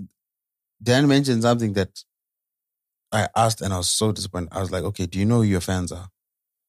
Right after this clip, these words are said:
And they were like, "Yeah, they're this people." I was like, "No, no, no. Do you know who they are? Do you have their names? Do you have their numbers? Who's bought tickets to your shows? Do you know them? No. So you do not know who your fans are.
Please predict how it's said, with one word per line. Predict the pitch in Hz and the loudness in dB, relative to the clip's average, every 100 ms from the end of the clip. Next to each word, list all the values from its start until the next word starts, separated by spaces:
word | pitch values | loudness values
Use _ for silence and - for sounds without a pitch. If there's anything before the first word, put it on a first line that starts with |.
| _ _ _ _ - | _ _ _ _ -12
And | 95 | -6
they | 90 | -4
were | 85 | -2
like, | 87 85 85 85 85 87 - - | -4 -6 -6 -8 -10 -12 -12 -2
"Yeah, | 143 | 0
they're | 104 98 | 0 -2
this | 110 | -4
people." | 117 101 | -4 -4
I | |
was | 98 | -2
like, | 101 | 0
"No, | 110 | 2
no, | 107 80 | 2 0
no. | - | -6
Do | 98 | -2
you | 104 | 4
know | 113 123 | 4 4
who | 113 | 2
they | 110 90 | 0 2
are? | 90 | 0
Do | 95 | 0
you | 95 | 2
have | 110 | 2
their | 139 151 | 2 0
names? | 110 92 143 - - _ - | 0 0 -2 -6 -12 _ -14
Do | 78 | -12
you | |
have | 90 | -6
their | 135 | -4
numbers? | 90 82 90 - - | -2 -4 -4 -6 -4
Who's | 107 143 | 0 0
bought | 110 107 - | 2 -4 -4
tickets | 113 123 - | -6 -4 -2
to | 117 | -2
your | |
shows? | 139 90 80 - _ _ _ _ _ | 0 -4 -8 -12 _ _ _ _ _
Do | 90 | 0
you | 98 | 2
know | 104 | 4
them? | 90 85 - _ _ _ _ _ _ | 2 -4 -14 _ _ _ _ _ _
No. | - 85 - _ _ _ _ | -8 -8 -8 _ _ _ _
So | 101 | -4
you | 95 | -4
do | 85 104 | -2 0
not | 110 78 | 0 0
know | 85 | -6
who | 85 | -8
your | 85 | -14
fans | 80 - 82 - | -14 -16 -16 -18
are. | - | -20